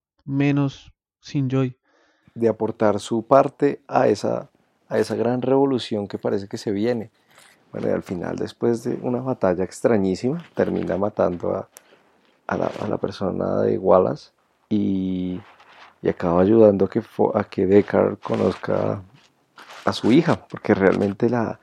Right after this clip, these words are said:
Speaker 2: la chica que le enseñó a Kay en su momento el recuerdo y que lloró es la hija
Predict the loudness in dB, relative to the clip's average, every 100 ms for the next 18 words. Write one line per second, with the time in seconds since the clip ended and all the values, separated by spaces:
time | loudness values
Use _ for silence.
0 | -20 -20 _ -20 _ _ -20 -16 -10 -8
1 | -8 -8 -4 -4 -2 -2 -4 -2 0 2
2 | 2 0 0 -4 -2 -2 -2 -4 -6 -10
3 | -6 0 2 2 -2 -6 -10 -6 -4 -2
4 | -4 -6 -4 -4 -2 -2 2 2 2 -2
5 | -4 -2 -2 0 -4 -8 _ _ _ _
6 | _ -16 -14 -6 0 2 2 -2 -8 -8